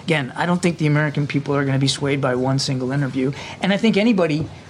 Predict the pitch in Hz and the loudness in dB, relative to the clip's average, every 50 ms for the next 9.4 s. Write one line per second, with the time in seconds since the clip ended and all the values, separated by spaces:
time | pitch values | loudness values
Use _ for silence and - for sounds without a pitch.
0 | - - 160 151 151 160 151 160 180 214 220 - 175 139 131 151 143 143 143 143 | -6 -2 -2 0 0 2 2 4 2 2 0 -2 -2 -2 0 2 2 2 2 0
1 | 175 185 139 - - - - 139 143 151 160 143 143 147 135 127 127 151 151 135 | -2 -2 -2 -4 -10 -6 0 0 2 2 2 0 -2 -2 -2 0 0 0 0 0
2 | 131 - - - 143 143 147 147 160 170 180 190 190 196 185 175 190 180 185 202 | 0 -2 -2 -4 -4 -6 -2 0 2 4 4 4 2 2 0 2 2 4 4 4
3 | 214 208 208 185 139 - - 247 233 - - - - - - - - - - - | 4 4 2 0 0 0 0 0 0 -2 -4 -8 -12 -14 -18 -18 -18 -18 -12 -4
4 | - 175 160 170 147 175 160 139 - - - - 214 160 170 160 151 151 143 135 | 0 2 2 2 2 2 0 0 -2 -10 -8 -2 2 2 2 4 4 2 2 2
5 | 135 170 151 151 143 - 180 180 170 151 143 147 147 - - - - 151 151 147 | 0 0 0 0 2 2 2 2 2 2 2 0 0 -2 -2 -6 -6 -6 -4 -4
6 | 139 156 160 156 156 156 - - - - - 180 139 151 190 233 208 160 - 170 | -2 0 0 0 0 -2 -8 -12 -12 -4 0 4 4 4 4 4 2 2 0 0
7 | - - 156 175 175 190 190 - 214 196 185 - 180 170 156 180 175 180 180 165 | -2 -2 0 2 2 2 4 4 4 4 4 2 2 0 0 2 0 2 2 2
8 | 165 170 143 - - 156 143 - - - - - - - - - 147 139 139 139 | 2 0 0 0 -2 -2 -2 -4 -12 -14 -16 -18 -18 -16 -6 -2 2 2 4 4
9 | 131 131 127 123 117 113 113 | 2 2 2 0 0 -2 -4